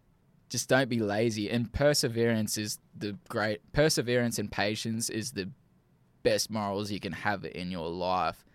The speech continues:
'cause you will get kicked to the ground trying to be an artist, especially from here, because you're gonna drop things, like, online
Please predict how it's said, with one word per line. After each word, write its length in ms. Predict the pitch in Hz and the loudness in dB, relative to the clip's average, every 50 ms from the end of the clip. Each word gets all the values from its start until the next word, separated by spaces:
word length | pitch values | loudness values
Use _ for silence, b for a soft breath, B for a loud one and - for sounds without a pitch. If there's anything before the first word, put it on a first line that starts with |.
| b b b b b b b _ | b b b b b b b _
'cause 320 | - 131 127 113 101 - - - _ _ b b b b b b b b b b b _ | 0 2 2 4 2 0 0 -4 _ _ b b b b b b b b b b b _
you 200 | - 120 120 135 | -4 0 2 4
will 140 | 135 135 131 | 6 6 6
get 240 | 117 127 120 107 - _ _ _ _ | 6 6 4 4 2 _ _ _ _
kicked 360 | - - - 127 117 - _ - | -8 0 0 0 0 0 _ -4
to 120 | - 113 | -2 -2
the 100 | 104 104 | -2 -2
ground 600 | 101 - - 107 104 101 101 101 98 98 98 107 | -6 -6 -6 -4 -2 -2 -2 -2 -4 -4 -4 -6
trying 260 | - - 92 90 92 | -4 -2 -2 -2 -2
to 60 | - | -2
be 160 | - - 90 82 | -4 -4 -6 -4
an 80 | 82 | -4
artist, 600 | 76 76 82 76 76 90 85 - - - - - _ _ - | -2 -2 -2 -2 -2 -2 -4 -6 -6 -8 -10 -14 _ _ -4
especially 480 | 113 - - 131 120 117 - 127 113 | -4 -2 2 2 2 2 2 -2 -4
from 240 | 110 - 113 104 104 | -4 -4 -6 -6 -4
here, 240 | 107 107 107 98 101 | -4 -2 -2 -2 -2
because 260 | 95 104 - 123 117 | -2 -2 -2 0 0
you're 80 | 147 147 | 2 2
gonna 220 | 175 180 175 139 | 4 4 4 4
drop 500 | 110 101 - - - 123 120 113 - - | 2 0 -8 -4 2 4 4 4 4 0
things, 460 | - 110 101 98 101 101 113 - - | -4 -4 -4 -2 -4 -6 -4 -4 -2
like, 220 | 107 95 101 - 104 | 0 0 0 0 -2
online 640 | 104 101 101 104 98 98 98 98 98 95 98 - | -4 -4 -4 -4 -4 -2 -2 -2 -2 -2 -4 -6